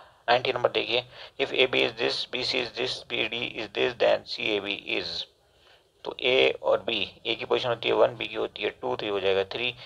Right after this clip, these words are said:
बी की पोजीशन होती है टू, सी की होती है थ्री, तो ये हो जाएगा फ़ाइव, ठीक है। B D, बी की होती है दो, डी की होती है चार, तो ये हो जाएगा छः, बिल्कुल। और सी ए भी ऐसे ही निकालेंगे आप, तो ये हो जाएगा तीन, ये हो जाएगा एक और ये हो जाएगा दो,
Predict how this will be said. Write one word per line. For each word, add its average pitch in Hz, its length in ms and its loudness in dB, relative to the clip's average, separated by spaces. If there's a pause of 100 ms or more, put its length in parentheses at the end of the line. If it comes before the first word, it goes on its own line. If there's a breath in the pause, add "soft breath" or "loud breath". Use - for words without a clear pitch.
(200 loud breath)
बी 120 100 0
की 123 100 -2
पोजीशन 117 220 2
होती 110 180 -2
है 101 120 -4
टू, 123 140 -6
सी 120 180 -8
की 107 80 -6
होती 101 240 -4
है 98 80 -4 (100)
थ्री, 117 140 -6
तो 107 140 -10
ये 101 80 -6
हो 101 80 -4
जाएगा 95 260 0
फ़ाइव, 123 340 6 (100)
ठीक 127 160 -12
है। 131 140 -2 (100)
B 120 140 -2
D, 113 180 -2 (680 soft breath)
बी 117 160 -6
की 120 120 -10
होती 113 240 -4
है 110 120 -4
दो, 123 200 2
डी 117 180 -8
की 107 120 -10
होती 104 280 -6
है 101 100 -6 (160)
चार, 113 340 8
तो 110 60 -10
ये 107 60 -6
हो 98 60 -6
जाएगा 98 300 -4
छः, 120 220 -4
बिल्कुल। 113 360 -10 (300 loud breath)
और 123 120 2
सी - 300 0
ए 120 40 6
भी 107 160 2
ऐसे 107 180 2
ही 104 60 -2
निकालेंगे 104 440 0
आप, 113 240 4
तो 123 60 -10
ये 107 80 -6
हो 104 60 -4
जाएगा 98 220 -2
तीन, 120 380 -8
ये 101 80 -6
हो 101 80 -4
जाएगा 98 220 0 (140)
एक 123 280 0
और 110 80 -6
ये 92 80 -12
हो 98 80 -6
जाएगा 101 260 -2
दो, 113 320 -2